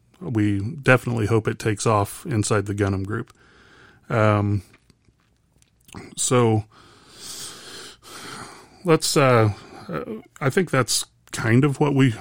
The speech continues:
wanted to, obviously we're not going over the, the most recent update. This is really just to get the word out to all of you that, hey, we are gonna do it,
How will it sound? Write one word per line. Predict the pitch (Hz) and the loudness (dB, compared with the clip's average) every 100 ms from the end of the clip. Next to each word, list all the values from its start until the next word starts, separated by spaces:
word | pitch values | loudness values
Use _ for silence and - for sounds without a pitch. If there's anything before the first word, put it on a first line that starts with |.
| - | -2
wanted | 127 131 127 | 2 2 2
to, | 143 147 - | -2 -4 -4
obviously | 143 143 143 143 123 127 | 0 2 2 2 0 0
we're | 143 120 | 0 2
not | 123 117 | 2 4
going | 117 117 | 4 4
over | 113 110 107 107 101 | 4 2 2 0 0
the, | 180 120 104 101 117 | -4 -2 0 0 -4
the | 147 110 98 | -4 -4 0
most | 110 104 117 | 0 0 -2
recent | 107 110 | -2 -2
update. | 101 - 104 117 | -4 -2 -4 -2
This | 123 123 - - - 220 190 | -2 0 0 -2 -6 -12 -8
is | 117 104 | -6 -2
really | 131 127 117 | 0 2 2
just | 117 - | 0 -2
to | 113 | -4
get | 107 - | -4 0
the | |
word | 101 101 | 2 2
out | 98 104 - | 2 -2 -4
to | 117 | -4
all | 101 98 | 0 0
of | 104 | 2
you | 127 147 - - - - _ | 2 2 -2 -18 -20 -20 _
that, | - 92 | -6 0
hey, | 107 117 160 | 2 2 0
we | 131 101 | 0 0
are | 98 107 | 2 2
gonna | 117 113 110 | 4 2 4
do | 110 | 2
it, | 156 | 2